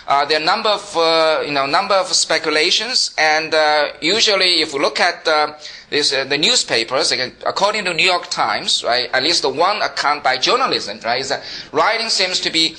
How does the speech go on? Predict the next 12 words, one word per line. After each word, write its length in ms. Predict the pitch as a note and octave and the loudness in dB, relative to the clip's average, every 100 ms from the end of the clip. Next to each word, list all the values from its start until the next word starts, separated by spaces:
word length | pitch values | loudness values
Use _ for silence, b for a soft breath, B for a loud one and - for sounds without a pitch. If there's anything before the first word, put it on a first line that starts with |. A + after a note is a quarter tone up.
| B B B | B B B
primarily 840 | - F#3+ F#3 F#3 A3+ A3 E3 D#3 D#3 - | -2 0 2 2 2 2 2 0 -4 -4
an 160 | C#3 C3+ | -4 0
eruption 560 | C#3 D3 G#3 - E3 | 0 0 0 -2 -2
of 100 | C#3+ C#3 | -2 0
ethnic 320 | D3+ - D3 | 0 0 -2
hatred, 600 | - C#3+ - G#2 G#2 - | 0 0 0 -2 -4 -4
right? 260 | G#2+ A#2 - | -4 -2 -2
Uh, 260 | B2 C3 B2+ | -2 0 -2
you 80 | C3 | -4
know, 120 | A2 | -2
some 260 | - D#3 D#3+ | 0 0 0
other, 260 | E3+ E3 | 0 -2